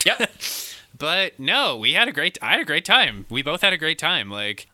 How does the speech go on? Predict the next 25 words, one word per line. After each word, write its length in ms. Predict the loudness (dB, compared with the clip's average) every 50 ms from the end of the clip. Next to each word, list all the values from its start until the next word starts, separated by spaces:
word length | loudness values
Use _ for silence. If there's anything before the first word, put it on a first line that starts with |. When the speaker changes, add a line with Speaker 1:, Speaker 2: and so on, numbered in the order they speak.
| _
Speaker 2:
honestly, 460 | 4 6 6 6 4 0 0 0 0 0
like, 280 | -2 -2 -4 -6 -10 -20 _ _ _ _ _ _ _ _ _ -6
you 100 | -2 0
know, 260 | 2 2 2 2 2 4
I 140 | 4 4 4
can 180 | 2 0 -2
usually 300 | -2 -2 -4 -2 -4 -6
find 360 | -4 -4 -2 -2 -2 -2 -2 -6
something 760 | -6 -6 -6 -6 -6 -6 -6 -8 -8 -6 -4 -4 -4 -4 -4
to 80 | -8
complain 420 | -8 -10 -10 -10 -8 -6 -6 -6 -6
about 280 | -6 -6 -6 -8 -8
with 180 | -8 -10 -10 -10
most 240 | -10 -10 -8 -10 -10
movies, 540 | -10 -10 -8 -8 -6 -6 -6 -6 -6 -6 -6
Speaker 1:
Mm-hmm. 160 | -6 -8 -10 -12 -18 _ _
Speaker 2:
or 100 | -2 -2
at 100 | -2 0
least 420 | 0 -2 -2 -2 -2 -6 -6 -10 -16 _ _ _ _
a 100 | -4 -4
suggestion 1160 | -4 -4 -4 -6 -6 -6 -8 -8 -8 -8 -6 -4 -4 -4 -4 -4 -4 -4 -4 -4 -6 -6 -6 -6
maybe, 760 | -4 -4 -2 -4 -4 -4 -4 -2 -2 -2 -2 -4 -4 -6 -6 -6
or 80 | -6
something 400 | -6 -6 -6 -6 -6 -6 -6 -6
that 240 | -4 -4 -4 -6 -8